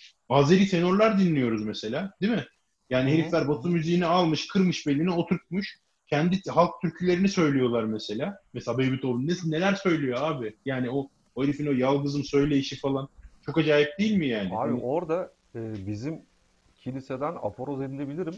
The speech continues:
Speaker 2: ama şu cümleyi söyleyeceğim. E, tam yerine geldi çünkü. Orada oturup, e, Türk kültür devriminin müzik ayağındaki sıkıntıları konuşmak lazım. Yani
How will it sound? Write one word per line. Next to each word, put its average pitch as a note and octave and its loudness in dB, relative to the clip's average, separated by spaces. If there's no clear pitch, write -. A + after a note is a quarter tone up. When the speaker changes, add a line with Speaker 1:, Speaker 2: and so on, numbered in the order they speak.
Speaker 2:
ama B2 -8
şu B2+ -12
cümleyi B2+ -8
söyleyeceğim. B2+ -8
E, F#2+ -16
tam G2+ -12
yerine G#2 -12
geldi F2 -12
çünkü. B2+ -18
Orada D#3+ -6
oturup, C#3+ -8
e, G2 -12
Türk - -12
kültür E3 -12
devriminin A2 -4
müzik C#3 -8
ayağındaki F#2+ -6
sıkıntıları C3 -8
konuşmak F2+ -12
lazım. E2+ -12
Yani A2+ -10